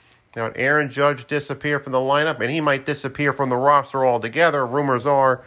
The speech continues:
he could be headed for another team, maybe out west as of today. You know,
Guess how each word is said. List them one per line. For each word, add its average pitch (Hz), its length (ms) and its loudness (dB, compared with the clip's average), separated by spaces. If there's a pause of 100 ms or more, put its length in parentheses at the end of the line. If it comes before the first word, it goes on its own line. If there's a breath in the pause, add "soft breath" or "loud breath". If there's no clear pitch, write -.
(240 loud breath)
he 131 180 -10
could 151 260 0
be 139 140 -2
headed 139 260 2
for 127 220 0
another 123 280 0
team, 135 440 -2 (520 soft breath)
maybe 135 380 -2
out 127 200 2
west 139 420 0
as 110 240 -2
of 107 100 -8
today. 135 420 0
You - 80 -8
know, 107 240 -6